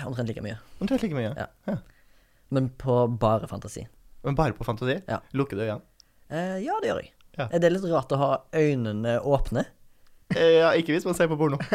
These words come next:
Speaker 1: <laughs> Eh, nei, det er jo ikke rart, selvfølgelig. Men, ja, nei, jeg, det har jeg ikke tenkt på. Jeg skal, jeg skal undersøke det. Det, jeg skal
Speaker 2: Ja.
Speaker 1: ta en liten, en seanse et par uker, og så
Speaker 2: Ja.
Speaker 1: skal jeg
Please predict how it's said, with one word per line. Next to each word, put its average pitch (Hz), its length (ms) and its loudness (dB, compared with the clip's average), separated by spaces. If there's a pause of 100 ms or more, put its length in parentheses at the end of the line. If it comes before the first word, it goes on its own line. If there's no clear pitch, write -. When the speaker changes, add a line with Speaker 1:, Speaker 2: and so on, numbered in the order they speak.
Speaker 1:
<laughs> - 240 4
Eh, 165 200 10
nei, 202 160 8
det 208 80 6
er 196 80 10
jo - 80 2
ikke 120 60 6
rart, - 260 6
selvfølgelig. 127 480 0
Men, 143 540 0 (640)
ja, 359 80 -10
nei, 339 160 -4
jeg, 196 480 -2
det 185 80 -2
har 202 80 2
jeg 202 80 0
ikke 196 80 -4
tenkt 117 180 -8
på. - 160 -10
Jeg - 140 -4
skal, 170 640 6
jeg 151 160 0
skal 151 320 0
undersøke 127 400 -2
det. 127 140 0
Det, 123 100 0 (140)
jeg 123 80 0
skal 156 100 6
Speaker 2:
Ja. 180 160 6
Speaker 1:
ta 147 120 -2
en 131 100 2
liten, 113 200 -4 (600)
en 120 180 -4
seanse 120 400 0 (480)
et 123 80 -8
par 135 160 2
uker, 160 240 4
og - 160 -4
så 165 60 4
Speaker 2:
Ja. - 80 4
Speaker 1:
skal 135 180 2
jeg 143 160 -10